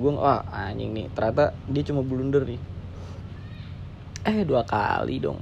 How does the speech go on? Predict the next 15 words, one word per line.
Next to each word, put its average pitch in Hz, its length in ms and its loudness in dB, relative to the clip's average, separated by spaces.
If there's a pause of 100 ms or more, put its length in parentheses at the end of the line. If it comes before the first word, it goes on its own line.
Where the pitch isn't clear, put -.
Maksudnya, 180 440 6 (280)
ternyata 160 360 4 (120)
berarti 160 360 6
emang 151 320 2
aslinya 147 480 0
orangnya 202 240 2
kayak 143 360 6
gitu, 139 240 2
gitu. 135 200 -6 (760)
Iya 240 160 6
nggak 151 160 6
sih? - 80 -2
Maksudnya, 165 480 2
orangnya 156 480 2 (1040)
sangean 139 640 0